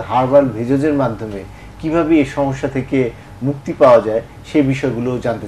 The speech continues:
চেয়েছেন। আজ আমরা আপনাদের পাঠানো প্রশ্নের উত্তর নিয়েই আলোচনা করব। আমাদের স্টুডিওতে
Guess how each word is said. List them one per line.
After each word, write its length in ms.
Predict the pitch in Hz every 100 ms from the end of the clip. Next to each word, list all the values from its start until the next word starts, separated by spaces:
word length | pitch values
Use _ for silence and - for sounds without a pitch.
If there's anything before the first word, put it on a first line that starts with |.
| 98
চেয়েছেন। 320 | 98 - 95 92 - - - - -
আজ 200 | 123 135
আমরা 380 | 143 135 139 - - -
আপনাদের 420 | 127 127 156 165
পাঠানো 360 | 156 147 151 135
প্রশ্নের 340 | 139 131 139 131
উত্তর 280 | 135 - 131
নিয়েই 280 | 123 131 123
আলোচনা 380 | 113 95 104 98
করব। 300 | 98 87 87 - - - - - -
আমাদের 320 | 117 123 131
স্টুডিওতে 680 | 135 170 170 185 175 123